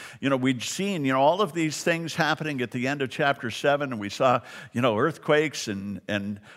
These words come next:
all kinds of phenomena happening, and now all of that kind of fades away. And we had all this worship going on. You know, we had all of the elders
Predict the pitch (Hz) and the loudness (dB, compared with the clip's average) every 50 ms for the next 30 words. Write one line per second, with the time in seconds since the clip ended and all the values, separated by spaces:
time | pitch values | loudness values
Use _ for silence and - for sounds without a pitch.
0 | - - - 170 185 185 - - - 165 175 170 160 135 - 123 107 - - 123 | -8 -4 -2 -2 -2 -2 -4 -4 -4 -2 -2 -2 -4 -6 -6 -8 -6 -6 -6 -4
1 | 117 123 131 143 139 135 120 110 107 113 123 117 117 117 - 107 101 107 104 98 | -2 0 0 0 0 0 0 0 0 0 0 0 0 -2 -2 -4 -6 -4 -4 -4
2 | 101 107 117 131 147 160 143 135 131 143 160 156 147 131 127 127 120 123 120 - | -2 -2 -2 -2 -2 0 0 -2 -2 -4 -6 -8 -8 -8 -6 -6 -6 -6 -8 -10
3 | - - 90 113 120 92 - - - 92 113 - 202 180 - - - - - - | -10 -10 -8 -8 -8 -10 -10 -10 -8 -8 -6 -6 -8 -10 -12 -16 -16 -14 -14 -14
4 | - - - - 143 127 - _ _ _ _ _ _ _ _ _ _ _ _ _ | -16 -16 -18 -20 -20 -20 -20 _ _ _ _ _ _ _ _ _ _ _ _ _
5 | _ _ _ _ _ _ _ _ _ - 113 135 151 135 156 160 156 175 214 226 | _ _ _ _ _ _ _ _ _ -4 -2 0 2 4 4 4 4 4 2 2
6 | 214 220 - - - 180 208 254 262 - - 233 165 143 170 131 139 131 113 110 | 2 0 -2 -2 -4 -2 -2 0 0 0 -2 -4 -2 0 2 2 2 2 2 2
7 | 107 107 98 - - - - 160 131 - 120 127 151 170 202 190 175 160 143 160 | 2 2 0 -2 -6 -14 -16 -16 -8 -4 0 4 4 4 4 4 0 0 2 2
8 | 151 139 147 156 170 185 185 165 147 165 156 160 170 180 180 165 180 175 170 175 | 4 4 4 4 4 2 2 0 0 2 4 4 4 4 4 2 0 0 0 -2
9 | 175 - - | -2 -4 -8